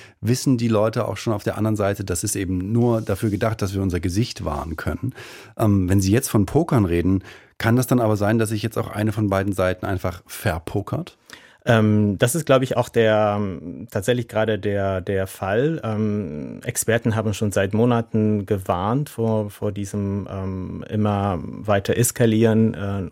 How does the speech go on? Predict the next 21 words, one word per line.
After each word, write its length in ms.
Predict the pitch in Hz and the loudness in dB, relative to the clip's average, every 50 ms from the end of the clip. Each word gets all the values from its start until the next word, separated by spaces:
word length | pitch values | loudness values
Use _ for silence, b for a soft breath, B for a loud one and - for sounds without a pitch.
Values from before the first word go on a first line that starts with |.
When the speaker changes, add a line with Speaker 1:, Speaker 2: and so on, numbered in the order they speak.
| - - | -4 2
Speaker 2:
Hochpokern. 680 | 135 135 135 - - - 113 - - 107 107 110 110 B B B B B B B B B B - | 2 2 2 0 -2 -2 0 0 2 2 2 2 0 B B B B B B B B B B 2
Ähm, 280 | 113 107 101 101 104 | 2 4 4 4 2
und 140 | - 107 107 | 2 2 0
es 80 | 101 101 | 4 4
wurde 200 | 110 110 113 - | 4 4 4 4
immer 380 | 117 117 113 113 110 107 98 110 | 4 4 4 4 4 2 2 0
davor 280 | 110 101 - 113 104 | 0 -2 0 -2 0
gewarnt, 320 | 101 98 104 104 107 101 101 | 0 0 0 2 0 0 0
dass 240 | 95 - - - | -2 -4 -6 -8
ein 320 | - 101 98 98 98 101 - _ _ _ _ _ | -6 -4 -2 -2 -2 -2 -4 _ _ _ _ _
Fehler, 480 | - - - - 120 120 120 120 120 | -20 -12 -2 2 2 4 4 4 2
ein 120 | 107 104 104 | 2 2 0
leichter 420 | 98 98 92 98 - - 107 - | 0 0 -2 -2 -2 -4 -6 -6
Fehler 320 | - - 101 104 101 98 | -4 -4 -2 0 0 0
passieren 560 | 95 - 101 - - - 104 101 87 87 87 - | -2 -2 -4 -4 -4 -2 -2 -2 -4 -4 -6 -8
kann. 240 | - 87 85 90 | -8 -6 -6 -6
Und 140 | - 92 90 | -6 -8 -8
ich 120 | 90 - - | -10 -8 -2
glaube, 300 | - 98 104 107 113 104 | 0 2 2 4 4 2
dass 180 | 104 95 - | 2 0 -2
der, 420 | - - 101 98 98 95 98 98 | -2 -2 0 0 2 0 0 -4